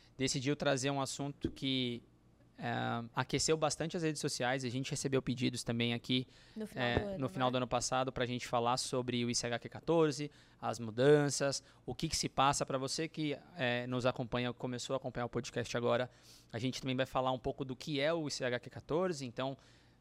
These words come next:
Speaker 1: você vai sair daqui sabendo o básico, o aprofundado, as mudanças, vai saber
Speaker 2: E
Speaker 1: um
Speaker 2: onde
Speaker 1: pouquinho mais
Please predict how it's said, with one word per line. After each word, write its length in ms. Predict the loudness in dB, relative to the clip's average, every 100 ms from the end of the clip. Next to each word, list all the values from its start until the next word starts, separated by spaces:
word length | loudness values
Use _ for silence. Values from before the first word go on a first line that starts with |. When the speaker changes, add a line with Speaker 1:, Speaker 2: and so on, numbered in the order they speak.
| _ -16
Speaker 1:
você 140 | 0 4
vai 100 | 4
sair 160 | 4
daqui 220 | 2 0 -2
sabendo 440 | 0 0 0 0
o 40 | 2
básico, 880 | 4 6 4 2 -4 0 2 0 -4 -14 0
o 100 | 2
aprofundado, 800 | 4 2 0 0 2 2 2 0
as 120 | 0
mudanças, 640 | -4 -2 0 0 -2 -4 -4
vai 100 | -4
saber 360 | -2 0 0 -2 -4
Speaker 2:
E 100 | 0
Speaker 1:
um 40 |
Speaker 2:
onde 40 | 2
Speaker 1:
pouquinho 300 | 2 2 2
mais 140 | 2